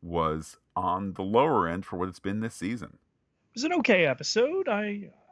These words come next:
Speaker 2: I don't know that it was a four. Uh, it definitely wasn't a one. Uh, so, yeah, I mean, that's gonna happen.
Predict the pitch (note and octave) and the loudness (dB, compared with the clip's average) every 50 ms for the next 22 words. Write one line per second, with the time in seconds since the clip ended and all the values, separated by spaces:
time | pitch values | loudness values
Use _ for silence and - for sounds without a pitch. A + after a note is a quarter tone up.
0 | - - F#3 E3 E3+ E3+ E3 D#3 D#3 C#3+ C#3+ C#3 C#3 B2 G#2+ A#2 A#2 A#2 - - | -8 -4 -2 0 2 2 2 2 2 2 2 0 -2 -4 -6 -8 -8 -10 -12 -12
1 | - - G2 F2+ G#2 B2 E3 G3+ B3+ C4 A#3+ _ _ - - C#3+ B2 A#2+ A#2 A2+ | -12 -12 -10 -8 -6 -4 -4 -4 -4 -6 -10 _ _ -8 -4 -2 -2 -2 -2 -2
2 | A2 A2+ A#2 A#2+ B2+ - C#3 - - D3 C#3 C3 G#2+ A2+ A#2+ A2+ D#3 D#3+ C3+ G2 | -2 -2 -4 -2 0 0 0 0 0 -2 -2 -2 -2 -2 -2 0 0 0 -2 -2
3 | G2 G2 F#2+ G2 A#2+ F3+ B3+ - - _ - - - - - - _ - - C3+ | -4 -4 -4 -2 -2 -2 -2 -4 -8 _ -20 -20 -20 -20 -20 -20 _ -2 0 0
4 | C3 A#2+ A#2 A#2 A#2 A2+ A2+ B2+ C#3 C#3+ F#3+ - - F#3+ F#3+ G#3+ B3 C4 - - | 2 2 0 -2 -2 -2 -4 -6 -8 -10 -8 -4 -2 0 0 0 -2 -4 -12 -16
5 | _ _ _ - C4 C#4 A#3+ - F2 F#2 A2+ D3 D3+ C#3+ C#3 C#3+ D3 - - E3+ | _ _ _ 0 2 4 4 2 0 -2 -2 0 0 2 2 2 2 0 0 0
6 | D#3+ D#3+ C#3 - C3 C3+ C#3 - D#3+ D#3+ E3+ F3 E3 D#3 | 0 0 2 0 0 0 0 0 -2 -4 -4 -6 -8 -10